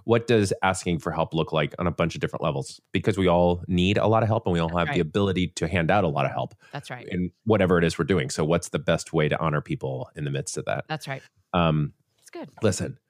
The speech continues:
Speaker 2: The Christmas
Speaker 1: Uh,
Speaker 2: gala on Friday. Whew.
Speaker 1: Christmas gala went from an idea to a thing with its own links. Uh, I
Speaker 2: What?
Speaker 1: would like to sh-, you and I have, like, a link for how to do, we have, like, a different technology for recording
Speaker 2: Yeah,
Speaker 1: this,
Speaker 2: but we use a
Speaker 1: the
Speaker 2: link every time we do this too.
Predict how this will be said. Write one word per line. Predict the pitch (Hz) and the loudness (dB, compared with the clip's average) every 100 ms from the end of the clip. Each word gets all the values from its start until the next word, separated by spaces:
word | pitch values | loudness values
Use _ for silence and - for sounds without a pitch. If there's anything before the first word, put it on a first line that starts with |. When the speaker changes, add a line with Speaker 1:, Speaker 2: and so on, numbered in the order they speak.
| _ _ | _ _
Speaker 2:
The | - | -10
Christmas | 214 220 214 170 | -6 -4 -6 -2
Speaker 1:
Uh, | 175 | 0
Speaker 2:
gala | 165 156 | 2 0
on | 139 165 | -4 -6
Friday. | 147 151 151 131 135 | -2 0 0 -2 -6
Whew. | 190 165 127 | -6 -6 -2
Speaker 1:
Christmas | - 127 151 - | 0 2 2 2
gala | 104 76 65 | 2 2 2
went | 80 113 | 2 0
from | - 131 | 2 4
an | |
idea | 120 120 104 90 87 82 - - | 4 4 4 4 4 0 -18 -6
to | - 90 87 85 85 - _ _ _ | 2 4 4 2 -2 -14 _ _ _
a | - | -12
thing | - 95 73 71 - | -2 0 0 -4 -6
with | - 82 | -2 0
its | 85 - | 0 0
own | 95 95 92 | 2 2 4
links. | 87 67 - - - - _ _ - | 2 0 -4 -10 -10 -16 _ _ 0
Uh, | 87 82 - _ | 4 4 0 _
I | - 98 | 0 2
Speaker 2:
What? | |
Speaker 1:
would | 107 | 4
like | 110 104 | 2 0
to | 110 | -4
sh-, | - - - _ _ _ _ _ _ _ _ _ | -4 -10 -12 _ _ _ _ _ _ _ _ _
you | 123 135 | 0 2
and | 160 | 6
I | |
have, | 156 127 | 4 6
like, | 107 | 4
a | 104 | 6
link | 92 107 127 - | 4 4 2 -2
for | - 87 | 2 2
how | 95 95 | 4 4
to | 90 | 4
do, | 82 95 90 82 | 4 4 4 2
we | 101 | 2
have, | 104 | 4
like, | 104 104 | 4 4
a | 95 | 2
different | 107 - 98 | 0 0 -2
technology | - 90 92 95 85 82 | -4 0 4 4 2 0
for | 85 | 0
recording | 78 78 90 85 | 0 0 2 2
Speaker 2:
Yeah, | 80 | 2
Speaker 1:
this, | - | 2
Speaker 2:
but | |
we | 285 | 0
use | 311 480 | 2 4
a | - | 4
Speaker 1:
the | |
Speaker 2:
link | 226 277 302 | 4 2 4
every | 320 403 | 4 6
time | 453 285 | 6 4
we | 277 | 2
do | 240 | 2
this | 208 508 - | 4 2 2
too. | 415 | 2